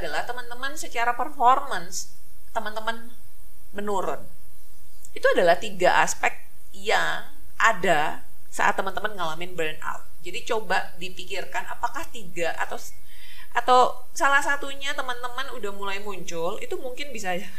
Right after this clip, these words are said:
harus lebih hati-hati lagi. Jangan-jangan teman-teman sedang menuju ke burnout. Tan yang namanya, eh, apa, resiko jantung,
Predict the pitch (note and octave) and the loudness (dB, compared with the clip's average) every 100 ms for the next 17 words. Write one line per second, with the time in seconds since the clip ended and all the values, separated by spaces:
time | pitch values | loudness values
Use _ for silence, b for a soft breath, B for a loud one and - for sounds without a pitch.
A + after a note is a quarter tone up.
0 | - F3+ F3+ F#3 F3+ E3 F3+ G3+ F3 G3 | 0 0 0 -2 -2 -2 -2 -2 -2 -2
1 | G#3 G#3+ A3 B3+ B3 A#3+ G#3 F3+ E3+ E3+ | -2 2 4 4 0 -4 -4 -2 0 0
2 | E3 E3 A3 A3 F#3 F3+ A#3 A#3+ A3+ A#3 | 0 0 0 0 -2 -2 -2 -2 2 2
3 | A3+ A#3 B3 A#3 A3 D#3+ D#3 D#3 D3+ - | 2 -2 -2 0 0 0 0 0 0 0
4 | D3 - - - - - - - - - | 0 0 0 0 0 -2 -2 -2 0 0
5 | - - - - - - - - - - | 0 0 0 0 0 0 0 0 0 0
6 | - - _ A3 A3 A3 A3+ A3 F3+ F3 | -2 -6 _ 0 0 0 -2 0 -2 -2
7 | E3 E3+ E3+ E3+ E3+ F3 F#3 F#3 F#3 - | -2 0 0 0 -2 -2 0 0 0 0
8 | - - - - - - - F#3 F#3 F3 | -2 -2 -2 -2 -2 -2 0 0 2 2
9 | E3+ E3+ - - G3 - - - E3+ F3+ | 2 2 2 2 2 2 -2 -2 0 0
10 | G3+ F#3+ F#3+ E3+ D#3 D#3+ D#3 - | 0 2 4 4 2 0 0 0